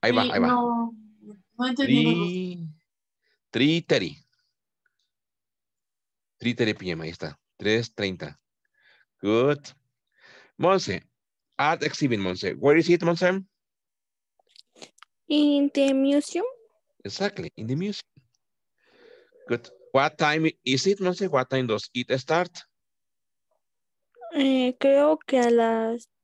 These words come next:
Speaker 3: twelve o'clock.
Speaker 1: Ajá, o, o también dijo, dijo twelve o'clock o también dijo noon, ok, at noon. Very good.
Speaker 3: Ujú.
Speaker 1: Ok, Carita, play. Where is it, Carita?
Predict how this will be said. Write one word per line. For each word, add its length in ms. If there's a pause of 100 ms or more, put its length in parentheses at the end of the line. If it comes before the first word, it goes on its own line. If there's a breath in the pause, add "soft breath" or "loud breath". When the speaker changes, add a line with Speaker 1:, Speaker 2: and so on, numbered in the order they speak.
(120)
Speaker 3:
twelve 420 (160)
o'clock. 680 (400)
Speaker 1:
Ajá, 460
o, 180
o 160
también 240
dijo, 320 (640)
dijo 280
twelve 200
o'clock 360
o 100
también 220
dijo 180
noon, 580 (100)
ok, 440 (560)
at 140
noon. 440 (640)
Very 120
good. 260
Speaker 3:
Ujú. 160 (640 loud breath)
Speaker 1:
Ok, 420 (240)
Carita, 420 (1160)
play. 380
Where 240
is 120
it, 120
Carita? 420